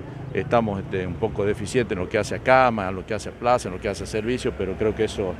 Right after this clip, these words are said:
se va a ir dando de a poco, tenemos que tener un poco de paciencia, porque ustedes saben que las inversiones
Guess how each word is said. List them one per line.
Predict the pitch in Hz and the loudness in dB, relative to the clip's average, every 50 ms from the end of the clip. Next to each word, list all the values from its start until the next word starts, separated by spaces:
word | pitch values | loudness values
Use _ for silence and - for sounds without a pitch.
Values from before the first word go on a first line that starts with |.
| - - - - - - - | -10 -12 -12 -12 -12 -12 -12
se | - - 113 | -4 -2 2
va | 101 104 | 4 6
a | 117 | 6
ir | 117 110 | 6 6
dando | 113 117 117 110 | 6 6 6 4
de | 98 | 4
a | 92 | 4
poco, | - 131 123 120 107 117 | 4 4 4 4 4 0
tenemos | 104 107 104 107 101 | 0 0 -2 -2 -2
que | 92 95 | -4 -4
tener | 95 98 104 104 | -6 -6 -6 -6
un | 80 | -6
poco | 80 107 92 98 | -6 -6 -6 -6
de | 92 | -6
paciencia, | 101 110 107 - - 139 135 131 - 139 | -4 -6 -6 -4 -2 -2 -2 -2 -2 -4
porque | - - 95 101 | -4 -2 -4 -2
ustedes | 90 104 95 92 | 0 0 0 0
saben | - 110 104 104 | 2 2 2 2
que | 95 95 | 0 -2
las | 90 98 | -2 -2
inversiones | 98 92 98 95 95 - 127 117 107 104 92 | -2 -2 -2 -2 0 0 0 2 2 0 -2